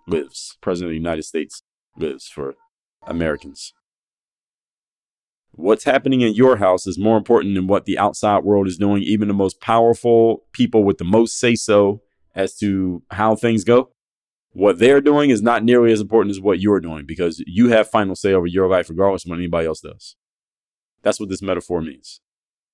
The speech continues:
So when I say your house, that can refer to your literal home and your family compared to, let's say, the government or your job or someone else in the neighborhood. It also can refer to what's going on in your own head as opposed to what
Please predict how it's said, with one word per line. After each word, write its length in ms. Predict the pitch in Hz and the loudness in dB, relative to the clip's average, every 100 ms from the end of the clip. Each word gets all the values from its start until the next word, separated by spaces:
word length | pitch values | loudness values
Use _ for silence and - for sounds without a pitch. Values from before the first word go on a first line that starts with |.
| _ _ _ | _ _ _
So 160 | - 80 | -12 -6
when 120 | 82 | -4
I 60 | |
say 160 | 98 120 | 0 2
your 280 | 107 120 110 | 4 4 4
house, 240 | 117 101 | 2 0
that 120 | 101 | -2
can 80 | 101 | -2
refer 220 | 98 - | -2 0
to 160 | 101 101 | -2 0
your 160 | 98 87 | 0 2
literal 340 | 107 110 110 | 4 4 2
home 380 | 107 104 113 123 - | 2 0 0 -4 -6
and 100 | 90 | -4
your 100 | 90 | -2
family 380 | 104 110 127 127 _ _ _ _ _ _ _ _ _ _ | -2 -2 -2 -6 _ _ _ _ _ _ _ _ _ _
compared 420 | - 82 98 98 95 | -14 -2 2 2 2
to, 220 | 101 95 | 0 2
let's 160 | 95 - | 2 2
say, 120 | 101 | 0
the 120 | 87 | 0
government 500 | 80 101 110 113 113 _ - | 0 2 2 2 0 _ -2
or 160 | 87 | 0
your 160 | 87 90 | 0 0
job 420 | 95 104 104 104 | 0 2 2 2
or 140 | 87 87 | 0 -2
someone 280 | 101 101 | -2 0
else 160 | 98 101 | -2 -2
in 80 | 98 | -4
the 60 | |
neighborhood. 380 | 95 95 73 73 - _ _ _ _ _ | 0 0 -2 -14 -18 _ _ _ _ _
It 80 | 92 | -2
also 200 | 123 139 | -2 0
can 120 | 120 | -2
refer 240 | 110 120 | 2 0
to 100 | 107 | 2
what's 140 | 101 101 | -2 0
going 240 | 107 107 | 0 0
on 160 | 104 101 | 0 -2
in 80 | |
your 160 | 95 95 | -2 -4
own 220 | 98 98 90 | -4 -4 -6
head 500 | - 147 95 87 - _ _ _ | 0 2 2 0 -8 _ _ _
as 120 | 92 | -6
opposed 300 | 92 110 101 | 0 2 2
to 40 | 101 | 2
what 160 | 101 | 0